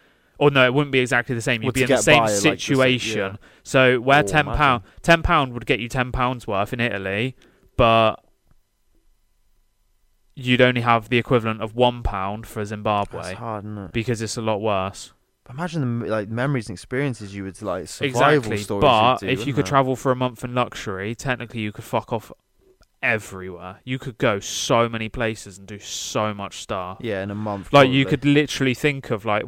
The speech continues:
Speaker 1: what do I want to do? I want to go swimming with sharks. I wanna go and see whales. I want to ride elephants, course, I'm thinking of all the animal stuff,
Speaker 2: I
Speaker 1: aren't
Speaker 2: guess,
Speaker 1: I?
Speaker 2: like, as soon as
Speaker 1: I
Speaker 2: you
Speaker 1: wanna
Speaker 2: land in the
Speaker 1: climb the
Speaker 2: country, isn't it?
Speaker 1: pyramids or some shit like that.
Speaker 2: You would do that one thing and then literally have to, like, just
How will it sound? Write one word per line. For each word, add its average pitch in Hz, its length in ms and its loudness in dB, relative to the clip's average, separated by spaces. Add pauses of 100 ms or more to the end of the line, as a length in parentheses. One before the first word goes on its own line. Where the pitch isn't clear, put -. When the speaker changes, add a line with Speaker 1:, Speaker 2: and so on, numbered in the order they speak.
(100)
Speaker 1:
what 131 240 4
do 135 120 2
I 123 120 2
want 113 380 -4
to 123 120 -8
do? 92 320 -2 (280)
I 131 160 6
want 127 280 0
to 127 120 -4
go 113 240 2
swimming 113 400 -6
with 104 140 -8
sharks. 101 420 -4
I 104 160 -2
wanna 107 320 -2
go 104 180 -4
and 104 100 -8
see 107 200 -10
whales. 107 840 -2
I 104 140 0
want 104 260 -6
to 101 380 -6
ride 104 240 0
elephants, 104 960 -6 (520)
course, 120 140 -6
I'm 110 80 -4
thinking 104 260 -10
of 101 100 -10
all 104 80 -10
the 98 140 -12
animal 92 300 -16
stuff, - 260 -16
Speaker 2:
I 131 80 -2
Speaker 1:
aren't 110 100 -4
Speaker 2:
guess, 147 220 -2
Speaker 1:
I? 107 40 -4
Speaker 2:
like, 131 220 -4
as 131 80 -6
soon 131 320 -4
as 113 100 -8
Speaker 1:
I 127 60 6
Speaker 2:
you 131 60 6
Speaker 1:
wanna 127 140 4
Speaker 2:
land 120 120 4
in 117 40 -4
the 113 40 -4
Speaker 1:
climb 123 220 6
the 113 80 -2
Speaker 2:
country, 127 180 4
isn't 120 160 8
it? - 80 4
Speaker 1:
pyramids 117 320 0
or 113 80 -2
some 120 160 -8
shit - 380 -2
like 107 180 -2
that. 113 300 -2
Speaker 2:
You 135 80 0
would 131 160 -4
do 147 220 0
that 117 200 2
one 120 320 -4
thing 113 200 -4
and 98 100 -6
then 110 220 -6
literally 110 340 -4
have 95 140 -6
to, 110 80 -12
like, 98 240 -6
just 101 200 -14